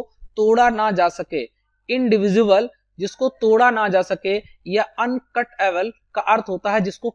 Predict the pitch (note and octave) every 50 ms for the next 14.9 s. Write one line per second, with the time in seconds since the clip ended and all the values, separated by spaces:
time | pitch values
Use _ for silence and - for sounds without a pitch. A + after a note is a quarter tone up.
0 | _ - F#3 E3+ E3+ F3 - F#3 F3 D#3+ C#3+ C#3 C3 C3+ B2+ - - - _ B2
1 | A#2+ - _ _ _ F#3 G#3 B3 C4 B3+ - - _ _ _ - - - A3 -
2 | - D4+ C#4 - A#3+ A#3 G#3 - - - G#3+ A#3+ C5+ - _ _ _ _ _ _
3 | _ _ - - A3 A3+ A#3 - - - _ _ E3+ F3 E3+ E3+ E3+ E3+ E3+ E3
4 | - - - - F#3 F3 F3 G#3+ A#3 A3 A3 A3 G#3 G#3+ A#3 - _ _ _ _
5 | _ - D#3 E3+ F#3+ G3 - F3 F3 F3+ G3+ A#3 B3 - A#3 A3 C4+ A3 - C#4
6 | C4 - B3+ A3+ - - B3+ B3 F#3 E3+ E3 E3+ E3+ E3 A3+ A#3 A#3+ - - A#3
7 | B3 A#3+ A3+ - _ F#3 F#3 - A3+ A#3+ B3 - - G#3+ F#3 F#3 G#3+ G#3+ G#3+ G#3+
8 | G#3+ - - A#3 - - - F#3+ G3 F#3+ - G#3 G3+ - F#3+ F3 E3+ F3 F#3+ A3
9 | A3 - _ _ _ _ F#3 F#3 A3 B3 C4 - G3+ F#3 F#3+ A3 A#3 B3 A3+ C4
10 | G#3+ F#3 E3+ E3 E3+ - B3+ B3+ A3+ F3 E3+ - E3 E3 G3+ A3 - _ _ _
11 | - A3+ - - G#3+ G3 G3 G3 - B3 A#3 - A#3 A3+ - - G#3 F3+ - -
12 | A3 A3 G#3+ B3 G#3 - - F3 E3+ - F3+ E3+ F3 G#3+ A#3+ A#3 G#3+ F3 E3 E3+
13 | F#3 - - E3 D#3+ F#3 G#3+ A3+ G#3+ - F#3 F#3 F#3 - - _ _ - F3+ -
14 | - A#3+ A#3 A#3 B3 - G#3+ - - F#3 F3+ F3 F#3 A3+ B3+ - -